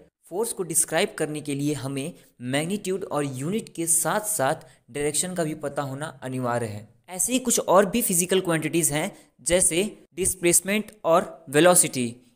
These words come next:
इन दोनों क्वांटिटीज को भी कंप्लीटली डिस्क्राइब करने के लिए हमें मैग्नीट्यूड और यूनिट के साथ-साथ डायरेक्शन की भी आवश्यकता पड़ती है।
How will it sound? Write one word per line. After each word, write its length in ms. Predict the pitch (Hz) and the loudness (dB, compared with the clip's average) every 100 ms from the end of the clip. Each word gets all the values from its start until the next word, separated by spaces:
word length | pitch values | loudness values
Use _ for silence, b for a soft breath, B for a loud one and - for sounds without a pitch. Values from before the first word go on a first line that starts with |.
| _ | _
इन 180 | 262 247 | -6 0
दोनों 200 | 226 226 | 0 0
क्वांटिटीज 520 | 190 175 190 202 208 | 0 -2 -2 2 2
को 160 | - 170 | 2 -2
भी 220 | 170 - | 2 2
कंप्लीटली 560 | 180 175 - 185 226 | 2 -4 -4 -4 0
डिस्क्राइब 500 | 208 196 - 160 165 | 2 2 2 4 2
करने 280 | 165 151 151 | 2 0 0
के 180 | - 143 | -4 -4
लिए 300 | 139 160 196 B B - | 0 0 -2 B B -6
हमें 400 | 180 165 196 - _ | 0 0 0 -6 _
मैग्नीट्यूड 500 | 147 170 185 202 247 | -16 -12 -10 -4 -2
और 240 | 196 175 202 | 0 4 4
यूनिट 340 | 170 175 208 | 4 2 0
के 140 | - 190 | 2 4
साथ-साथ 580 | - 180 220 - 156 175 - b b _ | 6 6 6 6 6 4 -4 b b _
डायरेक्शन 380 | 143 170 180 220 | -6 -4 -4 -4
की 120 | 208 | -4
भी 120 | 180 185 | 0 2
आवश्यकता 480 | 156 151 - - | 2 2 0 -4
पड़ती 380 | 143 127 123 123 | -2 -2 -4 -8
है। 320 | 113 110 - | -8 -10 -16